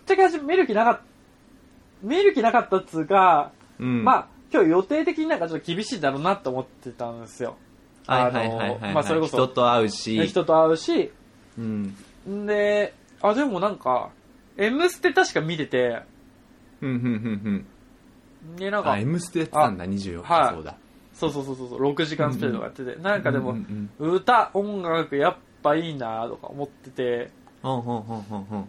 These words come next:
Speaker 2: うん。
Speaker 1: で、なんか、あ、そう、それこそ、あの、お日様友達で繋がってて、いや、なんかもうめっちゃライブ良かったみたいな。
Speaker 2: はいはいはいはい。
Speaker 1: 言ってて、
Speaker 2: あー、なるほどね。
Speaker 1: なんか、
Speaker 2: はいはいはいはいはい。
Speaker 1: 今回は特に何、その、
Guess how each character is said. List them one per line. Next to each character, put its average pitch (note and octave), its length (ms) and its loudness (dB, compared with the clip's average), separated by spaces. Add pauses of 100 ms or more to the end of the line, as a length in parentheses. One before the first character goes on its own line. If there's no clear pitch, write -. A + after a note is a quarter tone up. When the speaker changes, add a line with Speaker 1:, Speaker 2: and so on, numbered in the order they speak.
(320)
Speaker 2:
う D#3 40 -18
ん。 E3 40 -16
Speaker 1:
で、 F3+ 100 -10
な G3+ 180 -6
ん A#3+ 140 -10 (340)
か、 C3+ 300 -4
あ、 E3 220 2 (160)
そ - 140 -2
う、 - 20 2
そ C4 100 0
れ D#4+ 60 2
こ F#4 120 4
そ、 - 360 2 (180)
あ D3 140 2
の、 B2+ 480 -4 (800)
お A#3+ 120 4
日 - 80 -10
様 B3+ 260 2
友 A3+ 260 -2
達 B2+ 240 -2
で C3 80 -2
繋 D#3 320 -12
が E3+ 80 -2
っ - 60 -8
て D#3 120 -12
て、 C3 260 -6
い D#3+ 60 -6
や、 D3+ 100 0
な D3 120 -2
ん C#3 60 -8
か B2 100 -6
も B2 220 -6
う B2+ 40 -8
め D#3 160 0
っ - 80 -2 (160)
ち D4 80 0
ゃ D4+ 60 6
ラ C#4 180 4
イ C4 60 2
ブ A#3 100 -4
良 A3+ 160 2
か C#3+ 100 0
っ - 40 -12 (160)
た A#2+ 80 -6
み A#2+ 120 -10
た A#2 60 -14
い - 40 -14
な。 - 40 -20 (800)
Speaker 2:
は D#3+ 120 2
い C#3+ 60 2
は C3 140 2
い A#2 80 4
は A#2 180 0
い A2 40 0
は G#2 60 -8
い。 A2+ 40 -6
Speaker 1:
言 G#2 80 0
っ - 20 2
て F3+ 60 0
て、 D3 40 0
Speaker 2:
あ D3 280 4
ー、 D3+ 40 2
な D3+ 120 2
る D3 60 2
ほ C#3 100 2
ど C3+ 60 0
ね。 C#3+ 100 2
Speaker 1:
な D#3+ 60 -2
ん D#3 40 -10
か、 C#3 160 -8
Speaker 2:
は C3 100 2
い B2+ 40 0
は B2 60 -4
い - 20 -4
は B2 60 0
い - 20 2
は A#2+ 60 2
い - 20 0
は E4+ 80 6
い。 - 40 4
Speaker 1:
今 - 80 0
回 F#3+ 140 8
は F3+ 60 6
特 G3 200 4
に E3 120 -2
何、 F3 220 0
そ E3 100 -4
の、 D3+ 220 -8